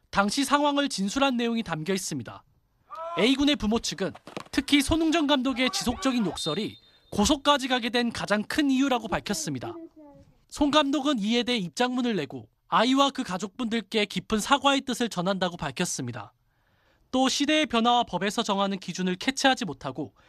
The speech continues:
제 방식대로만 아이들을 지도한 점을 반성한다고 했습니다. 하지만 손 감독 측과 고소인 측 사이에 일부 엇갈린 주장이 맞서고 있습니다.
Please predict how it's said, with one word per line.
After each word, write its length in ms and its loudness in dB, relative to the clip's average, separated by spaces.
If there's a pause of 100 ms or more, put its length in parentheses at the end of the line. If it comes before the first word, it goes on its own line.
(320)
제 200 4
방식대로만 680 0
아이들을 460 0
지도한 380 2
점을 320 -4
반성한다고 640 0
했습니다. 480 -8 (840)
하지만 300 4
손 180 0
감독 300 0
측과 340 0
고소인 400 0
측 140 -10
사이에 560 0
일부 240 2
엇갈린 500 0
주장이 400 0
맞서고 440 -2
있습니다. 440 -6